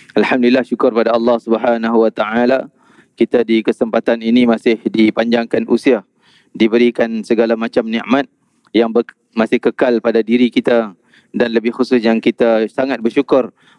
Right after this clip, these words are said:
Allah masih mengekalkan hidayah, taufik dan rahmatnya sehingga kita berjaya melangkah kaki ke masjid rumah Allah yang mulia untuk mengabdikan diri kita,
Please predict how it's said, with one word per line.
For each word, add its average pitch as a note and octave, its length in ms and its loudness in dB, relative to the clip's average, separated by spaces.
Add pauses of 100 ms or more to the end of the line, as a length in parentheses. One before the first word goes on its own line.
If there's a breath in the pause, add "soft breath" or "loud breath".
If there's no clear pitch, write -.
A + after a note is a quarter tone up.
Allah A#2+ 240 2
masih A#2 400 -2
mengekalkan A#2 880 2
hidayah, A#2+ 560 0 (400 soft breath)
taufik B2+ 480 0 (480)
dan A#2+ 240 0
rahmatnya B2+ 640 0
sehingga A#2 320 0
kita A#2+ 240 -2
berjaya A#2+ 400 0
melangkah A#2+ 480 -2
kaki B2 320 0
ke - 80 -2
masjid A#2+ 480 0
rumah A2+ 240 0
Allah A2+ 320 0
yang A2+ 80 -4
mulia A#2+ 240 0
untuk A2+ 320 0 (480 loud breath)
mengabdikan C3 640 0
diri B2+ 240 0
kita, C#3 560 0